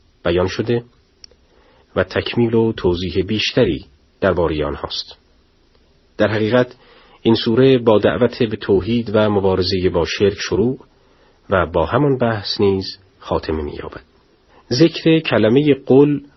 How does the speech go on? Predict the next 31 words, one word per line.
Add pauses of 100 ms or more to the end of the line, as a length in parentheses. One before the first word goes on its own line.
(100)
به
معنای
بگو
در
این
آیات (240)
و
مانند
آن
در
متن
قرآن (720)
برای
حفظ
اصالت
قرآن (460)
و
نقل
عین
کلماتی
است
که
بر
پیامبر (120)
صلوات
الله
علیه
و
آله (260)
وحی
شده